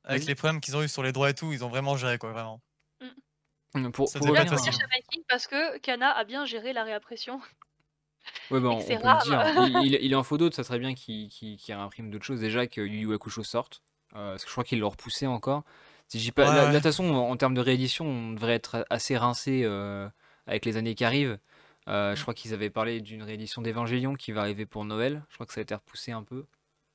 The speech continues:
Speaker 2: Et heu, bon, il v-, je pense qu'ils vont, il, il y a moyen qu'il y ait moyen qu'on ait une réédition de Rave, de Reborn, heu, peut-être
Speaker 1: Oui, bah,
Speaker 2: d'Air Gear,
Speaker 1: oui, hein.
Speaker 2: heu, pour ceux qui connaissent Air Gear. Heu, bon, il y a, je pense qu'on, on, on va en bouffer là pendant quelques années.
Speaker 1: Bah, ils ont vu que ça marche, ils sont, ils vont
Speaker 2: <laughs>
Speaker 1: se
Speaker 2: Ouais,
Speaker 1: dire :
Speaker 2: voilà. «
Speaker 1: Bon, allez, on, ça part, hein.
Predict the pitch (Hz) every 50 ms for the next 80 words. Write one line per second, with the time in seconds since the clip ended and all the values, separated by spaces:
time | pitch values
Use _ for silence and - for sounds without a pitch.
0 | _ _ _ _ _ _ _ _ _ _ _ _ 104 104 101 101 98 98 98 98
1 | 98 92 98 101 101 95 90 95 104 - - 107 98 - - - 92 98 98 98
2 | 101 95 98 101 98 95 92 110 120 120 120 123 131 131 135 127 131 - 123 127
3 | 123 123 127 131 139 135 - 135 127 127 123 117 120 120 120 123 113 - 127 117
4 | 110 113 120 123 123 123 117 113 110 113 110 107 110 107 107 117 117 113 117 113
5 | 113 110 104 101 101 101 101 101 - - 120 113 107 120 117 113 127 127 123 120
6 | 131 135 127 117 - 135 131 131 - _ _ _ _ _ 101 98 - 101 - -
7 | 127 117 - 107 - 107 104 107 104 - 113 104 101 95 98 117 127 123 117 _
8 | _ _ _ _ _ _ _ 92 90 92 92 92 90 90 101 98 95 92 92 -
9 | 87 90 90 90 87 87 85 - - 101 - - - 107 98 98 90 - - 95
10 | 98 92 92 107 104 113 110 113 107 110 107 - - 123 110 101 - 104 101 101
11 | 101 - 104 98 - 107 101 104 107 107 120 135 - _ _ - - 120 127 135
12 | 143 135 147 143 143 147 - - 156 151 156 160 175 180 185 175 156 - 127 -
13 | 143 143 139 135 131 127 147 123 135 131 110 110 120 131 143 139 127 123 135 139
14 | 135 - 135 - 160 156 147 147 156 156